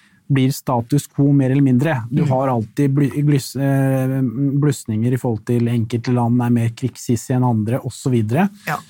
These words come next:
Speaker 2: Men det, men det, jeg, jeg vil, jeg vil legge til noe som kanskje kan være matnyttig for våre lyttere. Det går jo på, ja, det er en, altså den her som skjedde nå i, i Saudi-Arabia,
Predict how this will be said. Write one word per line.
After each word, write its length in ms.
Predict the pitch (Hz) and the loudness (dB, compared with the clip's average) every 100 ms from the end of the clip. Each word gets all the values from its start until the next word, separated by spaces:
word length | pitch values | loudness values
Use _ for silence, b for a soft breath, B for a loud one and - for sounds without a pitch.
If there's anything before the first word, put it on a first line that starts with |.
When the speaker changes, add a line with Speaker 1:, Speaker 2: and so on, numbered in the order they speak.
| B B _ _ _ _ _ - | B B _ _ _ _ _ 0
Speaker 2:
Men 140 | 170 | 4
det, 140 | 185 | 4
men 140 | 185 175 | 4 4
det, 80 | 185 | 4
jeg, 140 | 175 | 2
jeg 160 | 185 175 | 2 4
vil, 180 | 202 180 | 4 2
jeg 100 | 165 | 0
vil 120 | 196 | 2
legge 200 | 185 175 165 | 2 2 0
til 240 | - 233 | 0 4
noe 160 | 185 147 | 4 2
som 120 | 131 147 | 0 -2
kanskje 280 | 143 - 135 | -2 -4 -6
kan 280 | - 277 226 | -2 0 2
være 160 | 170 | 2
matnyttig 720 | 151 151 - 175 165 160 143 | 2 2 2 0 2 0 -2
for 380 | - - - 156 | -4 -16 -6 0
våre 240 | 147 151 143 | 2 2 2
lyttere. 340 | 135 175 143 | 0 -2 0
Det 120 | 143 165 | 2 4
går 160 | 175 | 4
jo 60 | 165 | 2
på, 280 | 139 165 135 B B B B B | 0 -2 -2 B B B B B
ja, 200 | - 151 - | -2 -2 0
det 180 | 196 156 | 0 0
er 220 | 135 196 | 0 2
en, 120 | 226 | 0
altså 180 | 220 175 | 0 0
den 160 | 170 165 | 2 4
her 380 | 147 156 156 139 | 2 2 2 0
som 260 | - 151 | 0 -2
skjedde 320 | 143 160 151 240 | 0 0 2 2
nå 220 | 196 156 | 2 0
i, 220 | 156 151 190 | 0 0 0
i 60 | |
Saudi-Arabia, 680 | - 156 160 151 143 143 139 | -2 0 2 2 0 0 0